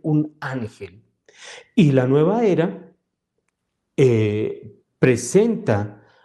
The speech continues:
una manera totalmente contraria a la fe y una manera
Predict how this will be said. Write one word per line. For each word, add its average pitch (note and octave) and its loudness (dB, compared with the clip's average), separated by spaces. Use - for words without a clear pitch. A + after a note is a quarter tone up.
una D3 0
manera E3+ -4
totalmente F3 -4
contraria D#3 -6
a F#3 -6
la D3 -6
fe D#3 -6
y E3+ -2
una D3 -4
manera D3+ -4